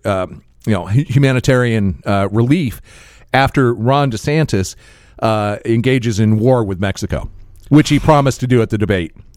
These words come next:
uh, here. Ron DeSantis actually said, as president, he would send the U S military into Mexico to fight the drug cort-,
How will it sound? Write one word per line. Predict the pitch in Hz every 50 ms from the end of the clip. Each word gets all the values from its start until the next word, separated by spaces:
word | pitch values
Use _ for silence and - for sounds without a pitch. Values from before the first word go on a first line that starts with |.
| _ -
uh, | 92 87 82
here. | 80 90 82 69 71 - - - - - - - - - - - - - - - - - - - - - - - - - - - - - -
Ron | 95 113 143 156 156 202
DeSantis | 175 170 - - 156 143 175 170 151 - 135 - - -
actually | - 120 131 135 - - 143 127
said, | 110 - - 139 123 120 104
as | 90 87 107 131 147 -
president, | - - 208 202 185 139 123 104 87 85 85 - _ - - - - - - - -
he | - - - 151 185
would | 196 190 180 156
send | - - 185 170 151 135 131 123 - _ -
the | 110 110 120
U | 113 110 113 123 147 175 190
S | 196 190 - -
military | 190 220 220 185 143 - - 110 101 98 92 95 98 98 - - - - - _ - - - -
into | 147 160 180 202 190 - - 208
Mexico | 190 185 208 220 226 - - 160 - - 123 101 95 90 92 95 101 _ _ _ _ - - -
to | - 151 151
fight | - - - 156 160 170 - 123
the | 135 131
drug | 113 113 127 123 120 -
cort-, | - 117 95 82 -